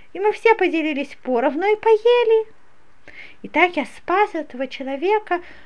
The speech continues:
от позора, от унижения, от того, что ему было стыдно. Вы понимаете? Да? Правда, это мицва? Да, он сделал мицву,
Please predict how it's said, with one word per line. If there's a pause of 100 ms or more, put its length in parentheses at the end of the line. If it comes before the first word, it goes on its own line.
(100)
от
позора,
от
унижения,
от
того,
что
ему
было
стыдно. (140)
Вы
понимаете? (800)
Да? (640)
Правда,
это
мицва? (1400)
Да,
он
сделал
мицву,